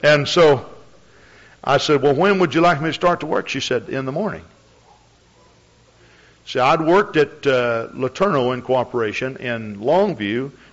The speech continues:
and I worked as a pattern maker and such, and they needed someone there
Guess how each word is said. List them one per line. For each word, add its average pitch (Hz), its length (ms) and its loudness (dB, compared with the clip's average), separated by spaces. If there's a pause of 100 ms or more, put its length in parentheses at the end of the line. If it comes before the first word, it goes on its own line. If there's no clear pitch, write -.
and 107 120 -6
I 107 60 -2
worked 131 340 2
as 123 200 0
a 113 80 -2
pattern 123 540 -2 (240)
maker 120 480 -6 (800)
and 110 200 -10
such, 147 260 -2
and 127 140 -4
they 123 120 -4
needed 180 440 -6
someone 120 560 -4
there 131 500 -2